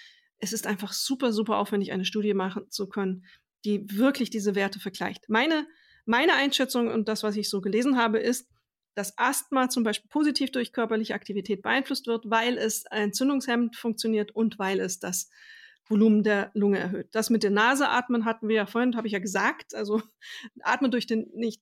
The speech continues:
äh, nicht durch den Mund, das ist halt bei mir ein bisschen eingeschränkt, äh, versucht durch die Nase zu atmen. Was wir noch nicht gesagt haben, was ich interessant finde, gibt es erste Studien. Wir sind ja alle damit konfrontiert, in letzter Zeit Masken zu tragen. Es gibt auch Studien, die sagen, dass diese Masken, ähm, bei der Konfrontation mit, ähm, Pollen helfen.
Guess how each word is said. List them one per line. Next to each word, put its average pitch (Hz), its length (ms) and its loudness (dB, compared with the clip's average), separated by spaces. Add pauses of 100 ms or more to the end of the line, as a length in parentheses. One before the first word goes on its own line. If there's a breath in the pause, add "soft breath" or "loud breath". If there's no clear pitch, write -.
(160)
äh, 208 120 -4
nicht 220 200 -2
durch 202 140 -4
den 208 120 2
Mund, 330 240 2
das 214 140 -4
ist - 140 -8
halt 196 240 -6
bei 196 160 -4
mir 208 180 -2
ein 202 60 -4
bisschen 196 180 -6
eingeschränkt, 233 560 -2
äh, 190 80 -10
versucht 208 320 -6
durch 208 160 -6
die 202 100 -6
Nase 196 380 0
zu - 120 -12
atmen. - 280 -12 (720 loud breath)
Was 226 440 -2
wir 214 120 2
noch 220 140 4
nicht 349 200 4
gesagt 254 300 0
haben, 247 180 2
was 226 140 0
ich 220 80 2
interessant 214 420 -2
finde, 214 320 2
gibt - 220 -12
es - 80 -6
erste 214 320 -2
Studien. 240 360 0
Wir 214 80 -2
sind 233 160 2
ja 226 80 0
alle 240 120 2
damit 233 200 0
konfrontiert, 208 460 -6
in 202 80 -2
letzter 190 240 -6
Zeit - 220 -12
Masken 196 440 -6
zu - 120 -12
tragen. - 440 -10 (800 soft breath)
Es - 260 -4
gibt 233 240 -8
auch 240 140 -4
Studien, 254 360 0
die 247 100 0
sagen, 240 320 2
dass 233 100 -4
diese 240 180 -2
Masken, 233 540 0
ähm, 226 320 2
bei 220 80 2
der 214 100 2
Konfrontation 214 680 -2
mit, 208 240 -2
ähm, 202 260 -2
Pollen 240 360 2
helfen. 185 440 -6